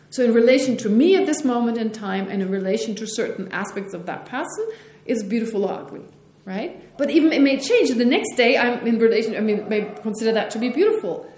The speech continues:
So again, in relation to many aspects, but that's not that it's in and of itself this, that, or the other. It's just in relation to I look at it and blah, blah, blah, blah, et cetera,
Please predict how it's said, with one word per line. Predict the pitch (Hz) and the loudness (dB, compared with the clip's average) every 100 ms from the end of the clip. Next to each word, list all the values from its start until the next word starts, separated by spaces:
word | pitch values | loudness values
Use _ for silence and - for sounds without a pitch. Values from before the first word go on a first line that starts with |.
| - _ | -20 _
So | - 240 | -2 0
again, | 220 277 | 2 2
in | 226 | 4
relation | 220 226 285 311 285 | 4 4 4 0 -4
to | 262 | 0
many | 269 269 - | 0 0 -2
aspects, | 190 - - 403 453 - - - - | -6 -6 -4 -4 -4 -8 -10 -12 -4
but | 311 | 0
that's | 359 - - - - | 0 0 -4 -6 2
not | 277 - | 2 4
that | 285 | 2
it's | 262 - | 0 0
in | 254 | 2
and | 240 | 2
of | 220 220 | 0 -4
itself | 190 220 190 185 | -4 -2 -2 -4
this, | 185 185 | -6 -6
that, | 160 147 | -8 -10
or | 151 | -10
the | 160 | -6
other. | 220 320 339 - | -4 -4 -6 -4
It's | 220 - | -4 -2
just | 277 - | -4 -2
in | 226 202 | -2 -2
relation | 208 220 220 220 | 0 0 0 -4
to | 196 190 | -8 -8
I | 175 240 | -4 0
look | 254 254 240 | 0 -2 -4
at | 208 | -4
it | 202 202 202 | -2 -2 -6
and | 165 151 | -10 -10
blah, | 175 180 | -8 -6
blah, | 170 | -6
blah, | 160 | -8
blah, | 156 156 | -8 -10
et | - - | -12 -8
cetera, | 196 196 262 277 - | -10 -8 -8 -8 -12